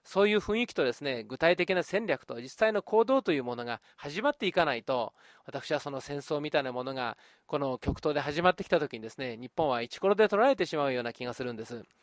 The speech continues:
まあ、中国の方はですね、この、まあ、大騒ぎの中で、おそらくこれ軍部が出てきますね。あの、一部の報道によりますと、温家宝首相がですね、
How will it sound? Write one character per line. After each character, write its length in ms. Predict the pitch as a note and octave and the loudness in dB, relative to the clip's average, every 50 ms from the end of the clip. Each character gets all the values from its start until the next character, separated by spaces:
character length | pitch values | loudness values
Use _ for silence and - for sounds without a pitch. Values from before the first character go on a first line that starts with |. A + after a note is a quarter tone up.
| _ - - - - _ - | _ -20 -20 -20 -20 _ -4
ま 80 | F3 D#3 | -2 -2
あ、 40 | - | 0
中 160 | - A3 A3+ | 2 2 4
国 200 | A3 F#3 F3+ E3 | 4 4 4 4
の 80 | D3 | 2
方 120 | C#3 D3 C#3+ | 4 4 4
は 100 | C#3+ A#2+ | 2 2
で 80 | B2 | 0
す 100 | B2 - | -4 -4
ね、 260 | D3 C#3+ C3 B2 - - | -4 -4 -4 -6 -8 -8
こ 140 | - D3+ D3+ | -6 -4 0
の、 320 | D3+ D3 C#3+ C#3+ D3 - C#3+ | 2 2 2 2 0 -2 -2
ま 280 | D3+ C#3+ C3 A#2 - | 0 0 0 -2 -4
あ、 200 | _ _ _ _ - | _ _ _ _ -4
大 120 | D3+ D3+ | 0 0
騒 320 | D#3+ D3 - E3+ E3 D#3+ D3 | 0 4 6 6 6 6 4
ぎ 80 | C3+ | 2
の 100 | A#2+ B2 | -2 -4
中 220 | B2 B2+ - B2 A2+ | -4 -4 -4 -4 -4
で、 160 | A#2+ A#2+ A#2 | -4 -6 -6
お 120 | A2+ A#2+ | -6 -6
そ 100 | B2 E3+ | 0 2
ら 100 | F3+ F#3+ | 2 4
く 80 | F#3 F3+ | 4 2
こ 80 | D3+ C3+ | 0 0
れ 100 | B2+ A#2 | 0 0
軍 180 | A2+ D#3 E3+ | -2 -2 0
部 120 | D#3+ D3+ B2+ | 0 0 0
が 80 | A#2+ | 0
出 100 | B2 D#3 | -2 -2
て 100 | D3+ F3+ | -2 -2
き 80 | C#3+ B2+ | -4 -4
ま 100 | A2+ A2 | -8 -8
す 80 | - C3+ | -6 -4
ね。 220 | C#3 D3+ D3 C#3 - - _ - _ _ _ _ _ - | -2 -2 -2 -2 -6 -16 _ -20 _ _ _ _ _ -4
あ 80 | D3 C#3+ | -4 -2
の、 200 | C#3+ C#3 C3+ C3+ | 0 -2 -2 -2
一 160 | C3 - E3 | -2 -4 -2
部 80 | D3+ D3 | -2 -2
の 80 | C3+ | -2
報 160 | C3 D3+ D#3 | 0 0 0
道 80 | D3+ D3 | 0 0
に 80 | D3 D3+ | 0 0
よ 80 | D3+ | 0
り 100 | D3+ D#3 | 0 0
ま 80 | D#3 D3 | 0 -2
す 80 | - | -2
と、 140 | - C3+ - | -2 -4 -4
温 200 | - - D#3+ D#3+ | -2 -2 -4 0
家 140 | - F3 E3 | 4 4 4
宝 180 | D3 D3+ C3+ B2 | 4 4 2 2
首 160 | - C#3 B2+ | 0 -4 -4
相 220 | - D3 C3+ C3+ | -2 -2 0 0
が 100 | C3+ C#3 | 0 0
で 100 | A#2+ A#2 | -2 -4
す 120 | - - B2+ | -6 -6 -4
ね、 220 | C3 B2+ A2+ | -4 -4 -4